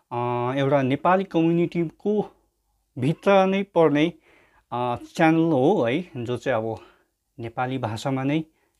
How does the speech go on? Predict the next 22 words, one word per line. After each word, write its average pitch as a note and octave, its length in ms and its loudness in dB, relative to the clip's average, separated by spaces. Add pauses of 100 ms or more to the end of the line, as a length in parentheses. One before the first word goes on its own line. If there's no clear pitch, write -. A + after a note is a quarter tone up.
(120)
छ - 160 -8
YouTube B2+ 560 -2
च्यानल C3 260 -4
है। C#3+ 300 -2 (400)
र B2 280 0 (320)
so D3+ 60 -4
that's C#3+ 360 0
why D#3+ 180 -6
अब B2+ 380 -6
नेपालीले G3 540 -2
नेपालीलाई G3+ 520 2
नै A3 120 0
सपोर्ट F3 400 -6
नगरेर C3+ 400 -2
चाहिँ F3+ 260 -10 (280)
कसले E3+ 220 -4
चाहिँ C3+ 180 -4
गर्ने B2+ 300 0 (540)
भन्ने B2 280 -4
चाहिँ C3+ 120 -2
एउटा A#2+ 200 -6
प्रश्न C3+ 380 -2